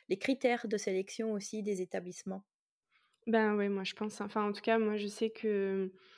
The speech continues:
Speaker 2: vu que là je suis en Touraine, enfin je voyage encore souvent à Paris parce que j'y vivais, mais là je suis beaucoup en Touraine et, heu, et le nombre de Tourangeaux qui m'écrivent et qui me disent : Mais c'est trop bien, heu,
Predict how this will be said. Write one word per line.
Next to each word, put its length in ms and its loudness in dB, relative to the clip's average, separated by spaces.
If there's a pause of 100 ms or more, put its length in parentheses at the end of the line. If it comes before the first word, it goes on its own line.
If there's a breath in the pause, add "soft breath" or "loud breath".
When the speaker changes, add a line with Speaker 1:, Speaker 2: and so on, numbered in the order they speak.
(1040 soft breath)
Speaker 2:
vu 180 2
que 80 -2
là 100 4
je 60 0
suis 140 -2
en 100 2
Touraine, 440 6
enfin 340 2
je 80 0
voyage 300 0
encore 260 -8
souvent 280 -2
à 100 -2
Paris 340 2
parce 160 -8
que 100 0
j'y 140 0
vivais, 320 2
mais 160 2
là 100 4
je 100 -2
suis 140 -10
beaucoup 260 -4
en 120 4
Touraine 640 2
et, 260 6
heu, 180 2
et 80 4
le 120 8
nombre 200 8
de 80 4
Tourangeaux 440 0
qui 140 -4
m'écrivent 340 0
et 60 -2
qui 120 -4
me 60 2
disent : 160 0
Mais 80 2
c'est 160 -2
trop 200 -4
bien, 520 2
heu, 80 -8